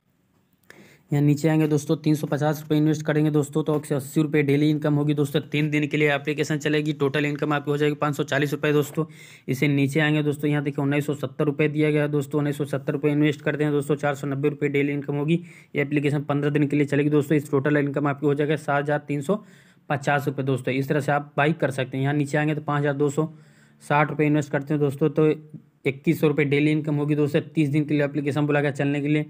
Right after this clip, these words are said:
टोटल इनकम आपको हो जाएगी तिरसठ हज़ार दोस्तों। इससे बड़ा प्लान परचेज करना चाहें, नीचे आएंगे तो बारह सौ नब्बे रुपये है दोस्तों, उससे छोटा ही है,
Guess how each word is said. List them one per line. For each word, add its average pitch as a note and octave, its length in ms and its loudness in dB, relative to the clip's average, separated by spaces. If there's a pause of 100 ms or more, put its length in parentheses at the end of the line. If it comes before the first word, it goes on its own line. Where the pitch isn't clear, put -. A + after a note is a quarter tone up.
(480)
टोटल C#3+ 280 2
इनकम D3 300 0
आपको C#3+ 180 0
हो C#3+ 80 4
जाएगी D3 260 2
तिरसठ C#3 380 -2
हज़ार C3+ 200 2
दोस्तों। A#2+ 320 -6 (440)
इससे C3+ 200 -2
बड़ा D3 200 2
प्लान D3+ 200 -2
परचेज D3 320 -2
करना D3+ 240 0
चाहें, D3 140 -2
नीचे D3 240 -2
आएंगे D3 160 0
तो D3 100 -2
बारह C#3+ 200 0
सौ D3 100 -4
नब्बे C3 260 0
रुपये D3 240 0
है D3 80 0
दोस्तों, C#3+ 300 -2
उससे C#3+ 160 -4
छोटा C3+ 300 -2
ही C#3+ 160 0
है, D3+ 140 2